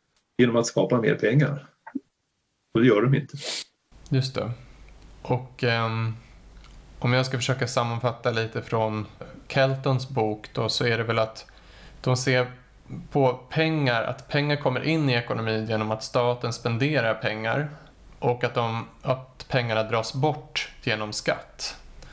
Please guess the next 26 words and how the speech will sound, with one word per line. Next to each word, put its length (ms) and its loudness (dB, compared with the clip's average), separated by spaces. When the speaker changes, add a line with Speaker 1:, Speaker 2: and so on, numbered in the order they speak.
Speaker 2:
Därför 280 0
menar 280 2
M 180 0
M 180 -4
T 120 0
att, 400 -2
eh, 100 2
staten 440 0
inte 240 -2
är 320 -2
beroende 720 0
av 100 2
skatt 440 -2
för 140 -6
att 140 -4
finansiera 540 -2
utgifter, 760 -2
utan 540 2
att 220 -2
skatt 960 -4
och 160 -2
statliga 400 0
utgifter 480 -4
egentligen 420 -2
är 160 0
liksom 340 -4